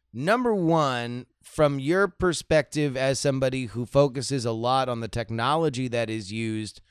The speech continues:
for voting, is it even feasible, based on some of the guidelines that we are all following with social distancing, to have anything like touch, uh, uh, screen voting or,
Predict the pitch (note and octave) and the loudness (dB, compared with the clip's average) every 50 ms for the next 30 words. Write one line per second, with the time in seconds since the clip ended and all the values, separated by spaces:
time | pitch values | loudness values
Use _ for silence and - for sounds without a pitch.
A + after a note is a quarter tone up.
0 | _ _ _ _ _ _ _ _ - C#3 C3+ B2+ A#2+ A#2 G2 A2 A#2 A2 G#2+ G2+ | _ _ _ _ _ _ _ _ 0 2 4 4 4 2 2 0 0 0 0 -2
1 | G2+ G2 G2 G#2+ A2+ G#2+ _ _ _ _ _ _ _ _ _ _ _ - D#3 G3 | -4 -4 -4 -8 -10 -12 _ _ _ _ _ _ _ _ _ _ _ 4 4 6
2 | G#3+ F#3 A#3 - - _ - D#3+ F#3 F#3+ F3+ E3+ E3+ D#3+ D3+ C#3 A2 - _ _ | 6 6 4 0 0 _ 0 2 4 4 6 6 4 2 2 -2 -6 -10 _ _
3 | - - - - F3+ G#3 A3+ G3+ E3 E3 C3+ B2 B2+ B2 A#2+ A#2+ A#2 G#2+ G#2+ C3+ | -20 -10 -6 -2 0 0 2 2 2 2 2 2 0 0 0 0 -2 -2 -2 -2
4 | C#3+ D#3 C#3 - - C#3+ C#3 C3+ C3 B2 - C#3 C#3 C3+ B2 B2 G#2+ B2+ C3+ C#3+ | 0 -2 -2 -4 -4 -4 -2 -2 -2 -2 -2 -2 -2 -2 -2 -2 -2 0 2 2
5 | C#3+ C#3 C3 C3 B2+ B2+ B2 A#2 G2+ A#2+ G#2 A#2+ B2 A#2+ A#2 A#2+ B2 B2 A2+ - | 2 0 0 -2 -2 -2 -4 -6 -6 -8 -6 -4 -2 -2 0 0 0 0 -2 0
6 | - C3+ C#3+ D3 C#3+ C#3 C3 B2+ A#2+ A#2 A2+ G#2+ - B2+ A#2+ A2+ - A2 A2+ G2+ | 2 2 4 4 2 2 0 -2 -2 -6 -6 -4 -4 -4 -4 -4 -4 -6 -6 -4
7 | C#3+ F3 F3 - - C#3+ B2 - - B2+ B2 A#2+ A#2+ G#2+ _ _ _ _ _ _ | -2 -4 -2 -2 -4 -4 -4 -4 -4 -4 -4 -4 -6 -10 _ _ _ _ _ _
8 | _ _ _ _ _ - - D3+ C#3 B2+ D#3+ G3 A3 G3+ G3 E3 C#3+ C3 - - | _ _ _ _ _ -6 -4 -4 0 2 4 6 6 6 6 4 2 2 -2 -2
9 | C3+ B2 A2+ A2+ A2 G#2+ A2+ A#2 A2+ A2+ G#2 - - _ _ _ _ _ _ _ | -4 -2 -4 -4 -6 -4 -2 -2 -2 -2 -4 -8 -16 _ _ _ _ _ _ _
10 | _ _ _ _ _ _ _ _ - - - C#3+ C3 - - - - - - _ | _ _ _ _ _ _ _ _ -6 -2 0 0 0 -2 -4 -8 -8 -10 -12 _
11 | _ _ _ - C3 B2+ B2 A#2 A2 A2+ A#2+ A#2 A2 G#2 - - - C#3+ C3+ B2 | _ _ _ -4 -2 0 0 -2 -2 -4 -4 -4 -4 -4 -6 -4 -2 -2 -2 -2
12 | B2 A#2 A#2 A2 G2 B2 A#2+ A#2+ A#2 A#2 A#2 A2+ A2+ A2+ A2+ A2+ - - B2+ B2+ | -2 -2 -4 -2 0 2 2 2 2 0 -2 -4 -4 -6 -8 -10 -8 -4 -2 -2
13 | B2 A#2+ A#2 A#2 A2+ A2+ A2+ A2 A2 A2 G#2+ - | 0 0 0 -2 -2 -2 -2 -4 -4 -6 -6 -8